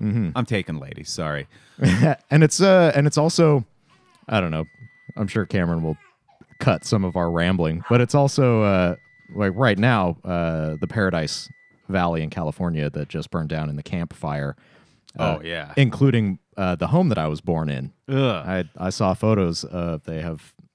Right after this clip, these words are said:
Speaker 1: photos of each house, uh, to show damage
Speaker 2: Oh,
Speaker 1: on
Speaker 2: my
Speaker 1: a, on a,
Speaker 2: goodness.
Speaker 1: on a status website. And the house that I was, uh, not born in, but lived in when I was born is completely gone.
Speaker 2: Wow. I mean,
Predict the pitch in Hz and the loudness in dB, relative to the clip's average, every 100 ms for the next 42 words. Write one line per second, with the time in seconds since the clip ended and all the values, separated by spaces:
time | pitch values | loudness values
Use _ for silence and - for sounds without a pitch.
0 | _ _ 107 98 87 85 80 82 - 95 | _ _ -2 -2 -2 -6 -6 -8 -8 -4
1 | 85 76 - - _ - 78 71 64 62 | -4 -4 -10 -14 _ -14 -10 -8 -8 -10
2 | 65 - _ _ _ - 101 113 82 82 | -12 -18 _ _ _ -4 -2 0 0 -2
3 | 85 78 69 - - _ _ 78 78 73 | -2 -2 -4 -10 -18 _ _ -6 -4 -4
4 | 62 73 78 71 71 - - _ 87 76 | -6 -4 -4 -6 -10 -18 -20 _ -6 -4
5 | 67 67 - _ - - 87 87 73 - | -4 -6 -10 _ -10 -4 -2 -2 -4 -8
6 | - - 92 80 - 82 76 - 87 80 | -12 -6 -4 -4 -4 -4 -4 -6 -6 -4
7 | 78 113 104 101 87 95 95 92 - 98 | 0 0 0 -4 -4 -2 -2 -2 -6 -8
8 | 87 78 87 78 69 69 _ - - 170 | -6 -6 -6 -4 -6 -8 _ -12 -2 0
9 | 104 135 113 117 87 82 95 82 _ _ | 2 2 4 2 0 -2 -4 -4 _ _
10 | _ - 107 110 90 85 78 - - 92 | _ -4 0 0 0 -2 -4 -8 -8 -6
11 | 82 78 - 107 85 69 67 - 82 80 | -4 -6 -6 -6 -6 -8 -14 -12 -6 -6
12 | 71 - - _ - 87 - 107 78 78 | -6 -12 -18 _ -10 -10 -6 -8 -6 -6
13 | 80 57 57 _ _ _ - 80 80 71 | -6 -6 -12 _ _ _ -14 -10 -8 -10
14 | - 90 87 80 76 | -14 -12 -10 -10 -12